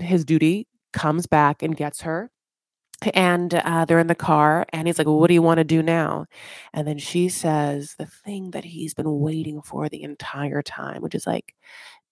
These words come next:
"Baby, let's just go back to your Airbnb." And he knows what that means. It means bomb chicka bow bow. Is that what it is? Not bomb. Bow chicka bow bow.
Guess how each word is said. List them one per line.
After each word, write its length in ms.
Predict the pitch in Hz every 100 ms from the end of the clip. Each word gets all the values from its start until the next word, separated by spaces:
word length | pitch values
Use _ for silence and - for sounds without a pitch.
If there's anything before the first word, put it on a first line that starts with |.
| -
"Baby, 520 | 262 262 262 269 262 254 _
let's 180 | 262 262
just 200 | 294 -
go 120 | -
back 280 | 233 220 220
to 100 | -
your 160 | 208 202
Airbnb." 1120 | 180 170 180 175 160 160 160 151 78 80 190 - - - - _
And 80 | -
he 120 | 190
knows 100 | 339 285
what 60 |
that 180 | 208 -
means. 320 | - 92 -
It 60 | -
means 220 | 185 180
bomb 400 | - 151 170 180
chicka 300 | 196 180 165
bow 260 | 147 135 -
bow. 420 | - - - - 175 _
Is 80 | -
that 140 | 170
what 100 | 208
it 80 | 226
is? 160 | 226 -
Not 200 | 208 175
bomb. 340 | 139 - 143 - _ _
Bow 180 | 170 190
chicka 280 | 202 190 147
bow 200 | 143 135 -
bow. 260 | 127 113